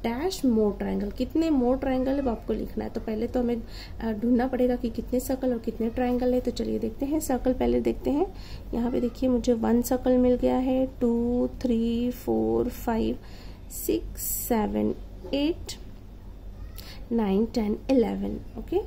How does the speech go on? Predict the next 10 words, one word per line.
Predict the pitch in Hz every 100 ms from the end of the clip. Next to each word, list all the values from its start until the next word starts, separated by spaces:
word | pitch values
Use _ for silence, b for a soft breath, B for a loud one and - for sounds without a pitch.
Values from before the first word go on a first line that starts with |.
| - - - - -
एक | 208
बार | 220
फिर | 226 226
से | 220 247
चेक | 254 254
करते | 233 226 240
हैं, | 269 415 - - - - - - - - - -
वन, | 220 208 226 220 214 339 - - - - - - - - -
टू, | 285 247 233 320 415 - - - - - - - -
थ्री, | - 269 226 220 240